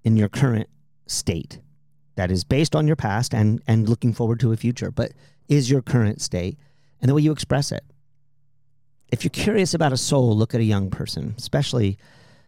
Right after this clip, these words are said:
um, someone, you know, five to ten years old. And what you see there is you see a complex nervous system working out what it means to be that particular person with their parents and brothers and sisters and communities and,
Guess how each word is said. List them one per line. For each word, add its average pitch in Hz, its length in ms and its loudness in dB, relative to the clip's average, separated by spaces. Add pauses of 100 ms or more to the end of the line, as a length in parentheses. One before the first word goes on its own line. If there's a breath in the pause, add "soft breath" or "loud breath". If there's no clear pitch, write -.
(140)
um, - 260 -2
someone, 92 580 0 (440)
you 90 100 -4
know, 80 120 -4
five 80 560 -8
to - 100 -8 (280)
ten 92 240 -4
years 87 180 -4
old. 104 200 -6 (920)
And 117 100 0
what 139 60 4
you 123 60 2
see 202 280 0
there 107 380 0 (1080)
is 123 160 0
you 135 80 2
see 139 680 2 (120)
a 123 60 -2
complex 139 480 0
nervous 131 280 2
system 120 340 -2
working 110 340 2
out 110 240 0 (880)
what 107 180 2
it - 80 -2
means 107 320 2
to 110 100 -2
be 101 360 0 (160)
that 101 420 -4
particular 107 560 -2
person 95 460 -2
with 95 140 -2
their 92 140 0
parents 95 400 0
and 98 120 -2
brothers 92 340 -4
and 92 100 -4
sisters 92 440 -4
and 92 180 -4
communities 92 560 0
and, 92 240 -4